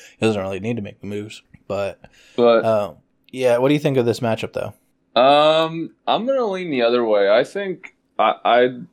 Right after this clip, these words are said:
Speaker 2: previously had looked at these matchups, and I'm gonna lean with, uh, with Brown here. Um, I think that's awfully scary. Like, Thursday night games, regardless, can be, like, a shit show, and maybe Brady and Evans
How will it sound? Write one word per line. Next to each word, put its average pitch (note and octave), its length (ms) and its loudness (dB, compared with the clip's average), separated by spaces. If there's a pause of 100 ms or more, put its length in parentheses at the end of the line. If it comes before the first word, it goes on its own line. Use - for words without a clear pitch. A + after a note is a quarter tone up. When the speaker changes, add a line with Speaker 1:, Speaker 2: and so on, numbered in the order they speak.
(180)
Speaker 2:
previously C3 580 0
had B2 80 4
looked B2 220 -2
at B2 80 -8
these B2 180 -4
matchups, B2 600 0
and G2+ 460 -4 (120)
I'm D3 160 0
gonna F3 200 2
lean A#2+ 380 2
with, G#2+ 240 0
uh, G2 580 4
with - 220 -10
Brown G2+ 380 0
here. G#2 380 -4 (360)
Um, G2+ 540 2
I C3+ 100 4
think C#3 320 -4
that's A2+ 320 0
awfully G2 400 -6
scary. G#2 540 -4
Like, G2 340 -2 (100)
Thursday A#2+ 380 2
night A2 400 -2
games, G#2+ 400 -4
regardless, G2+ 640 0
can G2+ 180 -6
be, F#2+ 240 2
like, F#2 240 0
a F#2 80 0
shit - 260 -2
show, G2+ 360 4
and F#2 260 -6 (140)
maybe G#2+ 260 0
Brady G2+ 360 2
and F#2+ 100 -2
Evans G2 500 -6